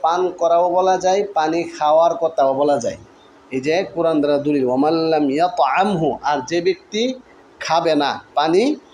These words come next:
খাবে না, "ফাইন্নাহু মিন্নি", সে আমার দলের লোক, আমার অন্তর্ভুক্ত। "ইল্লা", তবে বেশি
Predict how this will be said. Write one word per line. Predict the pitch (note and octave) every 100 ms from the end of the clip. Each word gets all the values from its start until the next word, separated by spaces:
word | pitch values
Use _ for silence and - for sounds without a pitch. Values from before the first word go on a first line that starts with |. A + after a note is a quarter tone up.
| - - - - -
খাবে | F3+ G#3 G3
না, | F3+ E3
"ফাইন্নাহু | - F3+ A#3 B3 A#3+ G#3+
মিন্নি", | G3+ G3+ F#3 D#3+
সে | - F3+ G#3 C4+ C4+ - - - -
আমার | D3 E3 F3+ D#3
দলের | C#3+ D#3 D#3
লোক, | C#3+ D#3 F#3
আমার | C3+ C3+ C#3+
অন্তর্ভুক্ত। | C3 B2+ A#2+ - -
"ইল্লা", | D4 C#4+ B3+ B3 A3+ D#3+ A2 G2+ -
তবে | F#3 F3 D#3+
বেশি | B2 D3+ E3+ G#3+